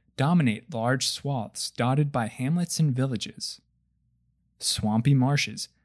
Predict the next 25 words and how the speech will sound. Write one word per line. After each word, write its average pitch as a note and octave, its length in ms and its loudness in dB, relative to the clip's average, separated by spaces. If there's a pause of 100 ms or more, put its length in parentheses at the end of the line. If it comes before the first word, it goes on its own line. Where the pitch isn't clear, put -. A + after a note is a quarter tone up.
(140)
cling D#3 340 6
to D3+ 140 2
meandering B2 600 2
rivers, B2 460 -2 (180)
and C3 140 -2
coniferous D3+ 600 2
forests - 580 -4
are - 80 -6
common. - 440 -6 (1600)
Innistrad A2 580 4 (100)
consists - 560 0
of A2+ 120 0
a G#2+ 40 -4
large A2 480 2
landmass C3+ 640 2 (100)
surrounded C3 520 2
at D#3 120 -6
various G3 420 2
points - 480 -2 (260)
by B2 120 -2
deep C#3 340 2
oceans G#2+ 520 0
with - 120 -8
strong A#2 540 2
winds. A2 540 -4